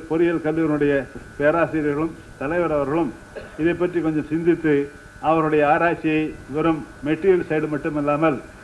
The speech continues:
ஆன்மீகத்துறையிலும் கொஞ்சம் ஆராய்ச்சிகள் செய்ய வேண்டும் என்று இந்த சந்தர்ப்பத்திலே நான் சொல்லிக்கொள்ள விரும்புகின்றேன். சென்ற ஆண்டு இதே வளாகத்தில் நூத்தி எட்டு யானைகளை கொண்டு ஒரு பெரிய கஜ பூஜையை சுவாமிகள்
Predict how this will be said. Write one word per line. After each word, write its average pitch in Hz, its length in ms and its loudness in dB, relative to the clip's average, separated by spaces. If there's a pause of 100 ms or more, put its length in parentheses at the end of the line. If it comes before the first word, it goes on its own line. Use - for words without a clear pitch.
(140)
ஆன்மீகத்துறையிலும் 175 800 2
கொஞ்சம் 156 240 0
ஆராய்ச்சிகள் 151 560 2
செய்ய 160 200 0
வேண்டும் 151 240 0
என்று 147 460 0
இந்த 147 220 -6
சந்தர்ப்பத்திலே 151 600 -2
நான் 147 240 -4
சொல்லிக்கொள்ள 151 400 -2
விரும்புகின்றேன். 147 580 2 (840)
சென்ற 180 280 4
ஆண்டு 185 220 4
இதே 190 200 6
வளாகத்தில் 180 640 2 (180)
நூத்தி 196 200 -4
எட்டு 175 220 2
யானைகளை 175 380 0
கொண்டு 165 260 0
ஒரு 156 80 2
பெரிய 170 380 2
கஜ 160 200 4
பூஜையை 170 420 2
சுவாமிகள் 160 480 0